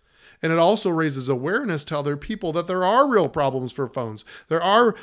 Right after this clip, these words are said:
real need to get away. There are, is, there, there really is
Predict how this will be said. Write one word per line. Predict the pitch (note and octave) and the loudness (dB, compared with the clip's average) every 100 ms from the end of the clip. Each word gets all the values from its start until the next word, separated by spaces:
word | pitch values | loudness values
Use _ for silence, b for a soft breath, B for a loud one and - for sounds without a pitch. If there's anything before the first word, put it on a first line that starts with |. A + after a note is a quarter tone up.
| B | B
real | D3+ E3+ G3 F3+ | 2 8 8 8
need | D#3+ E3+ D3 | 4 0 0
to | C#3 | -2
get | D3+ C#3+ | -2 -2
away. | C3+ C3+ A#2+ B - | -2 -4 -6 B -4
There | D#3+ | -2
are, | E3+ A3 A3 | 2 4 4
is, | F3 D3 B - | 2 -2 B -2
there, | D#3 E3+ | -2 0
there | E3+ E3 | -2 2
really | F#3+ G3+ F3 - | 4 4 2 0
is | A#3 A#3+ F#3 | 2 2 -2